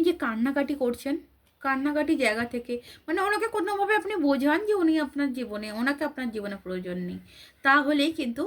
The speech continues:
আপনার জীবনে উনি ফিরে আসবেন, আপনার পার্সন। ওকে, এই ছিল আপনার রিডিং। যদি ভালো লাগে অবশ্যই লাইক করবেন, কমেন্ট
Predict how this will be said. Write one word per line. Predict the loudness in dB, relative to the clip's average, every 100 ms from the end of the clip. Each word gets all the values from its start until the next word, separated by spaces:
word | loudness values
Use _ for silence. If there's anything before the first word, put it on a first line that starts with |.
| -6 _ _
আপনার | -14 -12 -6 -4 -4
জীবনে | -6 -8 -6 -6 -6
উনি | -6 -4 -6 -8 0
ফিরে | 4 6
আসবেন, | 4 0 -6 -12
আপনার | -12 -12 -14 -10
পার্সন। | -12 -10 -14 -16 -18 -20 -20 -20 -10
ওকে, | -6 -4 -4 -6 -20 -20 0
এই | 2
ছিল | 4 4 4
আপনার | 2 0
রিডিং। | 0 0 -4 -2
যদি | 0 2
ভালো | 4 4
লাগে | 2 0 -4 _ -8
অবশ্যই | -2 0 0 -2 -2
লাইক | -6 -6 -2
করবেন, | 0 -2 -4 _ -20 -20 _ 0
কমেন্ট | 4 4 2